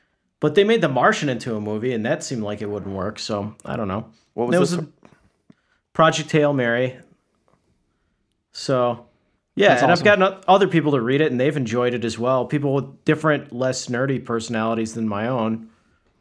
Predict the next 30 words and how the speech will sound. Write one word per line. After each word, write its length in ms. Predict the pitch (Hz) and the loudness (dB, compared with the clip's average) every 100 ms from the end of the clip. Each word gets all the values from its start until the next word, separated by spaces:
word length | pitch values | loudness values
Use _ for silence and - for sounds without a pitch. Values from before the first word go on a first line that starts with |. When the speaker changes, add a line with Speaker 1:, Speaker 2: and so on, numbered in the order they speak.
| - _ _ _ _ _ _ - | -20 _ _ _ _ _ _ -2
Speaker 2:
It 100 | 110 | -2
is 120 | 104 | -2
currently 1120 | - 131 135 104 127 127 123 123 123 120 120 120 | 2 2 2 2 0 2 2 2 2 0 0 0
on 180 | 113 123 | 0 2
I 120 | 120 | 2
M 120 | 117 | 2
D 160 | 110 113 | 0 0
B 340 | 113 127 117 | 0 0 0
being 260 | 104 107 101 | 0 0 2
made 240 | 107 123 | 2 2
into 380 | 101 95 92 95 | 0 -4 -4 -4
a 100 | 87 | -2
movie. 500 | 85 85 85 85 101 - | -2 -4 -4 -6 -6 -2
Speaker 3:
Oh, 200 | 196 220 | 2 4
ho, 160 | 254 240 | 4 4
ho. 720 | 254 311 330 285 285 285 - _ _ _ _ | 4 2 2 2 2 0 -6 _ _ _ _
Speaker 2:
In 180 | 131 117 | -2 0
deve-, 240 | 110 117 - | 0 0 2
in 140 | 135 | 2
development 560 | 139 123 117 - 104 - - _ - | 4 6 4 2 -2 -2 -10 _ -2
with, 260 | 110 - | -2 2
uh, 320 | 107 104 98 85 - | 4 6 4 0 -4
Phil 240 | - 147 143 | 2 2 4
Lord 260 | 131 139 | 4 2
and 120 | 117 104 | 0 -2
Christopher 360 | 143 - 117 | -2 0 0
Miller 460 | 104 147 107 98 117 _ _ | 2 2 2 0 -4 _ _
attached 400 | - - 101 - - | -6 0 0 0 -4
to 100 | 101 | -2
direct 540 | 87 90 90 - - | 2 2 0 -6 -20